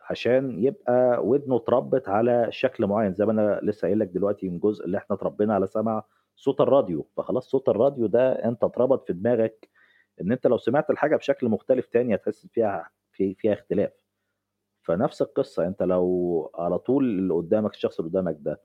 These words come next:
سمع الحاجة بشكل compressed مضغوط،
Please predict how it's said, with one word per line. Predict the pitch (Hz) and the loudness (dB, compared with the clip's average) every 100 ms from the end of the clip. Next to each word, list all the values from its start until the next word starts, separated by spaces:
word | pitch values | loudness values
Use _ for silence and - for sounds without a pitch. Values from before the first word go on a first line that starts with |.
| _ _ _ _ _ | _ _ _ _ _
سمع | - 143 147 127 120 - | -2 2 2 0 -2 -4
الحاجة | 85 - 104 107 107 | -4 -2 -2 0 0
بشكل | - 110 - 98 87 90 | 0 -2 -2 -4 -4 -6
compressed | - 92 90 _ 82 | -6 -4 -4 _ -8
مضغوط، | 78 76 90 76 | -8 -6 -6 -6